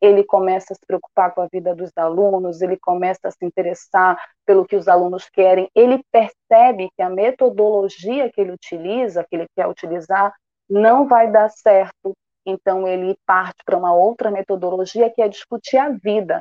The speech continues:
e é por isso que ele fala essas coisas, é por isso que ele ensina o cavalheirismo, ele diz que a partir daquele momento todo mundo vai ser chamado, as meninas vão ser tratadas como senhoritas. Então, ele passa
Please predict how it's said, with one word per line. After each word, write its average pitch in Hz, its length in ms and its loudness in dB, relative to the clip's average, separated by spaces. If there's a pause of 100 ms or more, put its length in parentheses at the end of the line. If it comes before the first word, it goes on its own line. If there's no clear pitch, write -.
(120)
e 190 80 0
é 180 120 -2
por 180 160 0
isso 269 320 -6
que - 80 -2
ele 185 120 -4 (100)
fala 175 240 0
essas - 320 -10
coisas, 180 460 0
é 170 100 -6
por - 80 -10
isso - 220 -8
que - 40 -8
ele 175 120 -2
ensina 175 320 -12
o 160 40 -12
cavalheirismo, 170 920 -2 (340)
ele 185 320 2
diz 185 320 -6 (140)
que 175 180 -2
a 175 180 2
partir 180 320 -12
daquele 175 360 -2
momento 175 600 -4 (400)
todo 190 280 2
mundo 185 320 -4
vai 175 200 -2
ser - 220 -10
chamado, 170 400 -2
as 185 160 0
meninas 190 320 -2
vão 185 160 -8
ser 180 180 -4
tratadas 180 460 -2
como 170 220 -10 (120)
senhoritas. 202 880 -2 (320)
Então, 226 380 2
ele 247 260 2 (100)
passa 220 720 0